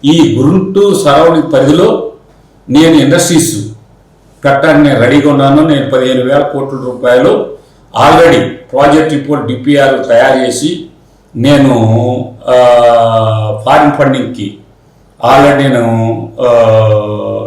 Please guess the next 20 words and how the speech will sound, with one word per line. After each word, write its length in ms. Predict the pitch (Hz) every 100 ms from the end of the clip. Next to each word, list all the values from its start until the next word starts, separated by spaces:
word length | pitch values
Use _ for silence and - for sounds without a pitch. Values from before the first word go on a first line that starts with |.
| -
డాక్యుమెంటేషన్ 760 | 127 127 - 139 135 123 120 107
పరిధిలో 320 | 113 110 113
ఉంది. 360 | 104 110 147 - - - - - _ - 117
ఈ 460 | 175 180 175 170 170
ప్రాజెక్టులు 460 | 143 170 180 185 180
కనుక 640 | 165 165 170 175 175 - - -
ఇక్కడ 180 | - 160
గుంటూరు 720 | 147 123 143 165 165 147 104 - - _ _ -
పరిధిలో 340 | 143 151 156
కనుక 260 | 151 147 147
ఎస్టాబ్లిష్ 760 | 147 139 110 208 196 135 - 143
గవర్నమెంట్ 360 | 135 - 127
కనుక 200 | 127 -
అయితే 600 | - 110 131 214 - - - _ _ _ _ _ _ _ -
ఇరవై 340 | 139 170 160
వేల 300 | 156 156 175
మందికి 760 | 170 151 - 139 113 113 - - - -
ఎంప్లాయ్‌మెంట్ 920 | 131 - 180 175 170 151 - 107 107 - - -
జనరేషన్ 460 | 131 143 147 -
వస్తుంది. 600 | 117 - 139 156 202 202